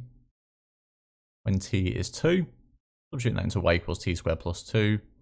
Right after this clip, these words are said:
we get six. And then finally, when t is three here, we get eleven.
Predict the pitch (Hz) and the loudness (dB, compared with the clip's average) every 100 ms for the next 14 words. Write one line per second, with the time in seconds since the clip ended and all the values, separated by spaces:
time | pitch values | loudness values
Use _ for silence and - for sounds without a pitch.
0 | _ _ _ 101 95 110 - - 139 123 | _ _ _ -4 -2 -2 -2 2 2 0
1 | - - _ _ _ _ _ _ _ _ | -6 -14 _ _ _ _ _ _ _ _
2 | _ - 92 92 90 87 87 143 - - | _ -2 0 2 2 2 2 0 -2 -2
3 | 80 78 82 82 80 - _ _ _ _ | -4 0 4 4 2 -6 _ _ _ _
4 | _ _ 110 - 73 78 78 - | _ _ -4 0 0 -2 -6 -10